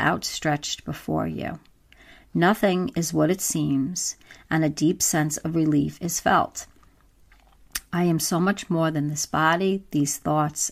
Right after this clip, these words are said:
and this life." So when we feel disillusioned in our lives, and that's what happened to me, you know, when I started to feel like I was no longer helping my clients, and when I felt like,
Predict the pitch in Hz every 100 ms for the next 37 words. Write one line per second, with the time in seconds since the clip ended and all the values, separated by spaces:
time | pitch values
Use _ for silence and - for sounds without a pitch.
0 | - 160 143 147 - - - - _ _
1 | _ _ _ _ _ _ _ - - -
2 | - - - 214 190 180 175 175 196 190
3 | 190 - 269 381 214 175 160 151 156 151
4 | 156 151 147 139 135 - 156 196 - 151
5 | 160 165 156 151 147 - - - - 180
6 | - 151 143 - - - 165 208 180 208
7 | - - - - - 165 160 156 160 147
8 | 165 160 165 - 170 156 151 156 151 156
9 | 156 156 151 156 156 156 160 156 151 139
10 | - 196 190 170 131 190 - - - -
11 | - 170 156 156 151 151 - 165 156 -
12 | 165 160 156 - -